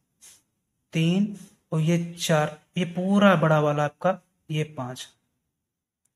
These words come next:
ठीक, तो ठीक पूरा बड़ा वाला पाँच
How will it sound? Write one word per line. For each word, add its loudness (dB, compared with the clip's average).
ठीक, -6
तो -12
ठीक -4
पूरा 2
बड़ा 0
वाला 0
पाँच -4